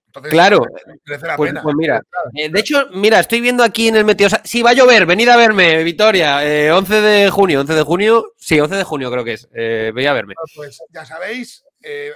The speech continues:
Speaker 1: a todos los vitorianos que ven y escuchan T D C, el once de junio va a estar allí David.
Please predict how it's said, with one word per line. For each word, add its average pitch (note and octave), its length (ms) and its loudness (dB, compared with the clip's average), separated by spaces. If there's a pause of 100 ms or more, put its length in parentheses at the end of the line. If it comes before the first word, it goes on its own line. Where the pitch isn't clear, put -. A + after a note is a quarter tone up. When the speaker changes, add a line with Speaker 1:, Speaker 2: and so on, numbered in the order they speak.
Speaker 1:
a D#3 80 -20
todos F3 200 -10
los E3 120 -14
vitorianos D#3 720 -12
que D3 120 -20
ven D3+ 280 -8
y C#3+ 100 -20
escuchan C3+ 400 -20
T C3 80 -20
D C3+ 140 -18
C, D3+ 100 -20
el G#3 260 -20
once C3+ 160 -20
de C3+ 80 -20
junio C3+ 540 -20 (500)
va C3 40 -14
a B2 40 -16
estar C3+ 200 -14
allí B2+ 600 -16
David. E3 300 -10